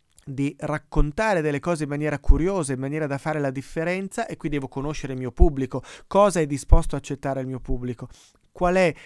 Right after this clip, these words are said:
il tipo anche di ironia o di, ehm,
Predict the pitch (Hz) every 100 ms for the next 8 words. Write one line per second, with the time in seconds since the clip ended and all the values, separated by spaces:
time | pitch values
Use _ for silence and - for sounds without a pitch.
0 | - 151 143 - 208 - 160 170 180 151
1 | 135 160 160 156 160 208 170 120 - -
2 | - 165 143 170 175 160 - - - 156
3 | 147 139